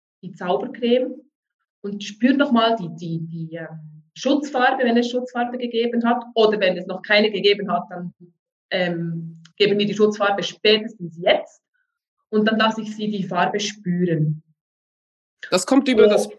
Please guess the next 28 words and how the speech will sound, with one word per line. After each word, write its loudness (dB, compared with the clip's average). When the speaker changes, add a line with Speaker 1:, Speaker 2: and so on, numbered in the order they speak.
Speaker 2:
Pflaster 0
dann, 2
die -4
Schutzfarbe, -6
oder -6
wie? -6
Speaker 1:
Genau, 8
ich 4
sage, 6
„Da 8
haben 0
wir 6
das -4
Zaubergel 6
in -2
diesem -4
Pflaster -6
und -6
jetzt 2
spür 4
mal, 6
wie 0
das 2
über -8
den -6
ganzen -12
Arm -20
geht.“ -20